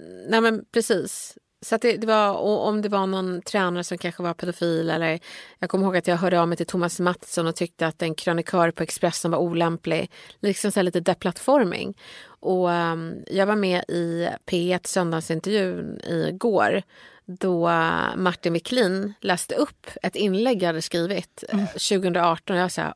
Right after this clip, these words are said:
Speaker 1: "Åh, herregud."
Speaker 2: Du var arg?
Speaker 1: Ja, ja, ja. Eh, det är som en helt annan person. Så att för mig var det att jag ventilerade väldigt mycket då, som jag hade behövt tagit med en psykolog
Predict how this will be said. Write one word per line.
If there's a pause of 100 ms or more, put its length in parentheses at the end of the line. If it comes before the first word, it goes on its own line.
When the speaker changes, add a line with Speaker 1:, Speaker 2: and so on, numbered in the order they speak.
Speaker 1:
"Åh,
herregud." (280)
Speaker 2:
Du
var
arg? (160)
Speaker 1:
Ja,
ja,
ja. (400)
Eh,
det
är
som
en
helt
annan
person.
Så
att (340)
för
mig
var
det
att
jag
ventilerade
väldigt
mycket (360)
då,
som
jag
hade
behövt
tagit
med
en
psykolog